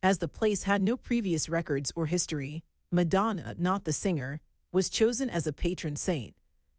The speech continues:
The full name of this church was the Church of Our Lady of Bethlehem. When King Manuel the First secularized that church to build this glorious monastery,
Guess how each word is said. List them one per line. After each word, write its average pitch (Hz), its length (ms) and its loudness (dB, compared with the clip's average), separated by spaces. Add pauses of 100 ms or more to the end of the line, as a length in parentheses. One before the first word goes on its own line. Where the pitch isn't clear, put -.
(100)
The 180 100 2
full 240 240 -2
name 254 240 0
of 185 80 -4
this 151 220 -2
church 156 420 -2
was 165 160 2
the 156 120 -2
Church 240 340 -2
of 160 160 -6
Our 156 140 0
Lady 165 340 0
of 143 160 -6
Bethlehem. 147 640 -4 (220)
When 208 180 2
King 240 220 -2
Manuel 190 400 2
the 143 100 -4
First 196 400 -2
secularized 165 680 0
that 143 180 -4
church - 400 -4
to 170 140 2
build 160 260 2
this 160 180 0
glorious 214 540 0
monastery, 170 760 -2